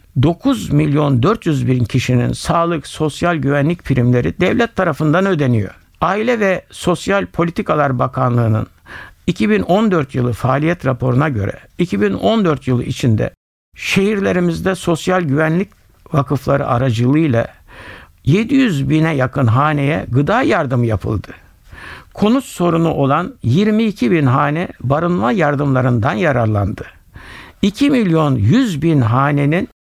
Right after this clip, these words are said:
ısınma ihtiyacı için birer ton kömür dağıtıldı.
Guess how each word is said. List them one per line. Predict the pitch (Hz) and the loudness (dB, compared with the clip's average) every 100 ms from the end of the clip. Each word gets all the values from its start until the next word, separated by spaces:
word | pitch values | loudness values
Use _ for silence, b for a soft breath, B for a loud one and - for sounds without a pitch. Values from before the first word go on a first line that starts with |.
| _ | _
ısınma | - 196 190 240 | -2 0 2 2
ihtiyacı | 139 135 156 151 147 175 | 0 -2 0 0 0 0
için | 131 - 156 277 - - | -2 0 -2 -4 -8 -2
birer | 123 165 214 214 - | 0 2 0 -2 -6
ton | - 156 214 - _ _ - - | -2 0 -2 -8 _ _ -20 -4
kömür | - 127 196 196 | 2 2 2 2
dağıtıldı. | 165 117 110 98 - | 0 0 -4 -8 -10